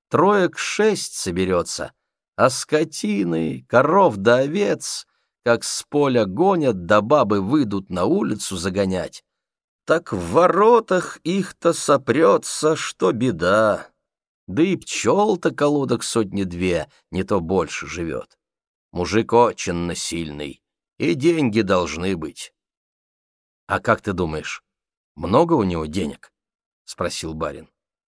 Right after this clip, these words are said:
«Люди говорят, известно, по злобе, может, что у старика деньги немалые.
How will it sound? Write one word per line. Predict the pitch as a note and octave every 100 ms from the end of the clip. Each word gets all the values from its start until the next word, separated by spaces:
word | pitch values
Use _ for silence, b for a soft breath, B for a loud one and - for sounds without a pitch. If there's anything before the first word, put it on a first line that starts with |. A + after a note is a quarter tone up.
| _ _ _ _ _ _ _ _ _
«Люди | E2+ F2 D3 G#3+ F#3+
говорят, | D#3+ C#3+ C#3+ D3 E3+ E3+ - - - - _ -
известно, | G#2+ F2+ F#2+ D#3 G3 - G#2+ G#2 F#2
по | - A2+
злобе, | F#2 G2+ A2+ G2 C3 G3
может, | D#3+ E3 D3 C#3
что | - - C3
у | A#2+
старика | - B2 A#2 A2 C#3 C3
деньги | A2+ C3 A#2
немалые. | A#2+ C3 C3+ A2+ C#2 C2+